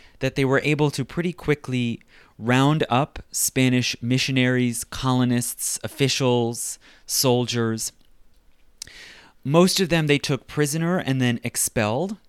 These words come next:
and sent back to Mexico. There was some small-scale fighting, but most of it was over pretty quickly. And about four hundred Spanish were killed.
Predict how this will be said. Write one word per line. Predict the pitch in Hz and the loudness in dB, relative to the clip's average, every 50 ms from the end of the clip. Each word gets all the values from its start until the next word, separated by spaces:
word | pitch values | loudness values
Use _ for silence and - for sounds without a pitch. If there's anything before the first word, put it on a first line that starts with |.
| _ _ _ _ _ - | _ _ _ _ _ -6
and | 123 123 120 | -4 -4 -4
sent | - - - - 123 120 117 - - - - | -4 -4 -2 0 2 2 0 -2 -6 -14 -10
back | 110 104 113 113 113 - - | -4 -2 -2 -2 -2 -4 -6
to | - 110 | -6 -4
Mexico. | 104 104 110 - - - - - 156 160 180 202 202 - _ _ _ | -4 -4 -4 -6 -8 -8 -6 -4 -4 -4 -4 -4 -6 -10 _ _ _
There | - 131 127 | 2 2 2
was | 123 123 139 135 139 135 | 4 4 6 6 6 6
some | - - - - 151 151 156 160 170 170 165 - _ _ | 4 2 0 2 2 2 2 2 0 -4 -6 -10 _ _
small-scale | - - - - 143 143 139 139 - - - 135 127 120 | -8 -6 -2 2 2 2 2 2 0 -2 0 0 0 0
fighting, | 117 - - 123 113 117 135 165 190 170 | -2 -2 0 0 0 0 0 -2 -4 -4
but | 123 107 - | -6 -4 -2
most | 113 120 127 131 - - | 0 2 2 2 0 -2
of | 120 117 | -2 -2
it | 120 113 - - - | -2 -2 -4 -6 -6
was | 110 107 104 - - | -6 -4 -4 -4 -2
over | 113 113 120 113 123 120 110 | -2 -2 0 0 -2 -2 -4
pretty | - - 123 107 104 | -4 -4 -6 -6 -6
quickly. | - - - - 135 - - - 165 180 208 202 - _ _ - - - - - - - - - _ _ - - | -8 -8 -6 -6 -8 -6 -6 -6 -4 -4 -4 -6 -8 _ _ -20 -20 -20 -20 -20 -20 -20 -20 -20 _ _ -6 -2
And | 143 156 151 151 151 151 147 147 147 - - - | 0 2 4 4 4 4 4 2 0 -2 -4 -4
about | 139 123 139 139 - | 0 2 2 2 2
four | - - - 170 180 185 | 0 -2 2 4 4 4
hundred | 175 139 156 165 156 143 147 143 127 - | 4 4 0 0 0 0 0 -2 -2 -2
Spanish | - - - 131 123 123 120 120 - - - | -4 -2 0 2 2 2 2 0 -2 -2 -6
were | 107 104 | -6 -6
killed. | - - 110 73 55 - - | -4 -4 -4 -4 -6 -10 -14